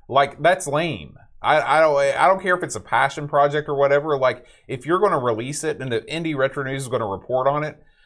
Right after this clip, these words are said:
I don't wanna see, like, your side-scrolling game that you have to have, like, an oh eighty with, like,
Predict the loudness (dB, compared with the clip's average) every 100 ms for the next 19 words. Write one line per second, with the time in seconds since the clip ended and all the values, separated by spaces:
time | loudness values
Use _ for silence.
0 | _ _ 2 2 0 -2 -2 -4 -8 -6
1 | -2 -2 -2 -4 -6 0 2 2 -2 -4
2 | 0 0 -4 -6 -4 -4 -6 -10 -14 _
3 | -10 -6 -4 0 0 0 -4 0 0 0
4 | -2 -4 -4 -6 -2 -2 -2 -8 -8 -10
5 | -12 -14 -8 -6 -2 -2